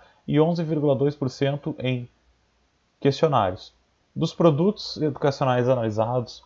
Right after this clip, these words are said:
oito deles possuem propriedade de serem reaplicáveis, ou seja, o produto educacional está acessível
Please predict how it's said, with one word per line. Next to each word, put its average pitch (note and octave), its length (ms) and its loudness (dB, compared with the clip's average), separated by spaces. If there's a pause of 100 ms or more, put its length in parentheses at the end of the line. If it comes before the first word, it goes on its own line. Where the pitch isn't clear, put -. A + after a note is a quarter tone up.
(120)
oito E3 320 4
deles C3 380 0
possuem C3 340 -2
propriedade B2 440 -2
de - 80 -10
serem C3+ 260 0 (260)
reaplicáveis, B2+ 960 2
ou A2+ 120 -4
seja, G#2+ 340 0
o G#2 60 0
produto A#2+ 580 2
educacional C3+ 640 0
está C3 260 -2
acessível D#3+ 640 -2